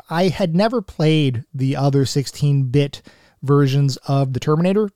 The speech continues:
so I'm very familiar with the Sega C D. I was not as familiar with the others.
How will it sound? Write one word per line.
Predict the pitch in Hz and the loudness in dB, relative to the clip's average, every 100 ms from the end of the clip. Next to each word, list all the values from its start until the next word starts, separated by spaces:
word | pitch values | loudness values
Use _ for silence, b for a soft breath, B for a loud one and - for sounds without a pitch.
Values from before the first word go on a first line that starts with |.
| - | -2
so | 156 139 143 | 0 0 0
I'm | 147 147 123 | -2 -2 0
very | 151 196 | 2 0
familiar | 170 170 185 170 | 2 2 2 0
with | 160 | -2
the | 147 | -2
Sega | 165 170 | -2 -2
C | - 160 | -2 0
D. | 196 233 - | 0 -2 -2
I | 139 | -2
was | 131 117 | 0 0
not | 131 131 165 | -2 0 0
as | 165 - | -2 0
familiar | 156 160 180 | 2 2 2
with | 165 156 | 0 -2
the | 160 143 | -2 0
others. | 196 339 | 0 -4